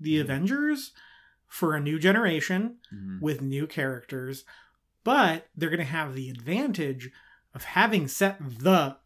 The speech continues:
Speaker 1: gold standard
Speaker 2: Yeah.
Speaker 1: of what this looks like now,
Speaker 2: Mm-hmm.
Speaker 1: so they can use a lot more shorthand.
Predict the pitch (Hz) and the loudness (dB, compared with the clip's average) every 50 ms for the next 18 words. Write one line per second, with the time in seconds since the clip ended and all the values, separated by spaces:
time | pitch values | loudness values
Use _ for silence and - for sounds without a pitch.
0 | - 147 135 123 117 127 151 170 180 175 170 147 127 - - 170 165 170 170 160 | -12 -10 -10 -8 -2 4 6 8 8 8 6 4 0 -4 -4 -2 -2 0 -2 -2
1 | - 113 110 104 110 110 - 110 107 107 104 87 82 - - 165 156 127 135 139 | -4 -6 -10 -12 -14 -16 -16 -14 -12 -10 -10 -10 -8 -2 0 0 0 0 0 -2
2 | 147 165 175 - 165 143 143 147 135 - 139 135 196 294 277 - - 151 135 131 | 0 -2 -2 -4 -4 -4 -4 -4 -4 -4 -2 0 0 0 0 -2 -6 -6 -8 -8
3 | - 127 120 120 117 117 120 - - - - - 107 101 196 - 196 190 180 202 | -8 -10 -10 -10 -10 -12 -14 -16 -18 -20 -18 -14 -12 -8 -2 2 6 8 10 10
4 | 208 202 226 220 208 202 202 196 190 180 156 160 165 165 180 185 151 147 139 131 | 10 10 8 4 6 6 6 6 4 4 4 4 4 4 4 2 -2 -4 -4 -4
5 | - - - 185 180 175 - - - 120 98 - - _ - - | -4 0 2 4 4 2 2 -2 -8 -14 -14 -16 -20 _ -20 -20